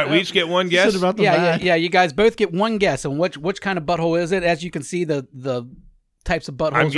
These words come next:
Speaker 1: guessing
Speaker 2: to
Speaker 1: that's
Speaker 2: it.
Speaker 1: a Filipino asshole.
Speaker 2: All right, you went Filipino?
Speaker 3: I'm gonna say gypsy.
Speaker 2: All right, you went gypsy. I'm not gonna tell you guys right off the bat what these buttholes are 'cause I wanna keep score.
Speaker 1: Okay.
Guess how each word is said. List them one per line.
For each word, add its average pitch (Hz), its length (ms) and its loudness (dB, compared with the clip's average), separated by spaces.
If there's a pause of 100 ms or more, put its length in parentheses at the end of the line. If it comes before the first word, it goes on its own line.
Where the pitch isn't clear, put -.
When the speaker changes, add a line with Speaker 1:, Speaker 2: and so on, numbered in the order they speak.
(140)
Speaker 1:
guessing 151 160 -2
Speaker 2:
to 151 40 -2
Speaker 1:
that's 151 240 0
Speaker 2:
it. 139 40 0
Speaker 1:
a - 40 -6
Filipino 143 760 -4
asshole. 101 320 -12
Speaker 2:
All 139 60 -8
right, 156 240 -8
you 165 120 -10
went 156 160 -6
Filipino? 190 640 -6 (1800)
Speaker 3:
I'm 180 80 -16
gonna 160 100 -12
say 131 220 -14
gypsy. 127 480 -14 (400)
Speaker 2:
All 123 180 -6
right, 226 260 -2
you 160 140 -2
went 185 200 -4
gypsy. 170 360 -2
I'm 214 140 -2
not 233 240 -4
gonna 196 160 -2
tell 220 260 -4
you 147 140 -4
guys 101 320 -4
right 104 120 -4
off 95 120 -4
the 101 60 -14
bat 107 240 -6
what 92 100 -16
these 101 140 -12
buttholes 98 400 -8
are 95 180 -4
'cause 98 120 -16
I 101 40 -8
wanna 101 180 -10
keep - 220 -12
score. - 340 -12 (340)
Speaker 1:
Okay. 156 280 -6